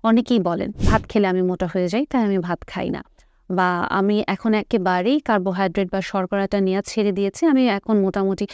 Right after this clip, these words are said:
আহ, ফ্যাটটা একটু বেশি নেওয়ার চেষ্টা করি, আর আমিষ বা প্রোটিনটা একটু বেশি নেওয়ার চেষ্টা করি।"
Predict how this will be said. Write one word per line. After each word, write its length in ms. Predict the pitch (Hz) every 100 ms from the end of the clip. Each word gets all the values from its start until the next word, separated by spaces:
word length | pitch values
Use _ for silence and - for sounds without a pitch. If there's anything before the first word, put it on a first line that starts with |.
| -
আহ, 80 | 185
ফ্যাটটা 380 | 214 196 -
একটু 200 | 226 -
বেশি 240 | 214 214 233
নেওয়ার 200 | 233 226
চেষ্টা 320 | 240 226 247
করি, 340 | - 302 440 -
আর 220 | 185 180 175 _ _ -
আমিষ 360 | 190 196 196
বা 100 | 190
প্রোটিনটা 380 | 190 214 214 196
একটু 180 | 185 185
বেশি 260 | 175 - 175
নেওয়ার 180 | 180
চেষ্টা 340 | - 180 - 185
করি।" 220 | - -